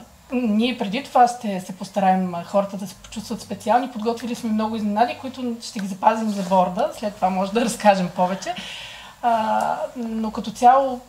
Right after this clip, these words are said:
така го планираме да бъде наистина незабравимо изживяване, а, защото смятаме, че хората имат нужда от такова нещо. А, през последните две години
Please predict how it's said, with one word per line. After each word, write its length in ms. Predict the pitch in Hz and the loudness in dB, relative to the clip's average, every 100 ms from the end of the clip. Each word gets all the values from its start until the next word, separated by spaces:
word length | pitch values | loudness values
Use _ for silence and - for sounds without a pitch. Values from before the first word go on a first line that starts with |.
| - | -18
така 240 | - 254 240 | -2 4 4
го 120 | 233 | 2
планираме 580 | 220 220 226 302 294 262 | -2 0 4 4 4 0
да 100 | 220 | -2
бъде 400 | 208 254 262 240 | 0 0 2 2
наистина 520 | 240 240 - 254 240 | 0 -2 -4 2 2
незабравимо 640 | 226 202 190 208 220 262 | 2 0 -2 -2 0 0
изживяване, 640 | 254 202 208 220 240 262 269 - - - - - | -2 -2 0 2 2 0 -4 -8 -18 -20 -20 -6
а, 160 | 233 208 | -4 -2
защото 440 | 196 - 277 277 | -2 2 2 0
смятаме, 480 | - 247 262 262 262 | 2 4 4 0 -6
че 100 | - | 0
хората 320 | 247 247 247 | 2 2 0
имат 260 | 240 226 233 | -2 -2 -2
нужда 280 | 220 202 | -2 -2
от 120 | 202 - | -6 -8
такова 320 | - 196 180 | 0 2 2
нещо. 400 | 185 190 - 214 - - - - - | -2 -4 -8 -12 -14 -20 -20 -18 -4
А, 220 | 233 214 | 0 2
през 220 | 214 - | 0 -4
последните 380 | - 262 285 285 | -2 0 0 2
две 160 | 247 277 | 2 2
години 560 | 233 262 277 285 285 | 2 -2 -2 -2 -6